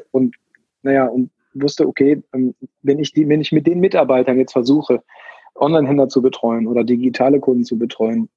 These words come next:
dann werde ich die einfach ausnahmslos alle verlieren. Also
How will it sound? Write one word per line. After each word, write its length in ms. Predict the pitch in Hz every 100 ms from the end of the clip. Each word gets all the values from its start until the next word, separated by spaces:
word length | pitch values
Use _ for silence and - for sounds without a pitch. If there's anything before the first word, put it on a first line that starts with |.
| -
dann 160 | 131
werde 160 | 123 135
ich 40 |
die 120 | -
einfach 260 | - 127 123 _ _
ausnahmslos 460 | 139 139 120 120 -
alle 160 | - 127
verlieren. 420 | - 110 113 104 - _
Also 260 | - 127 120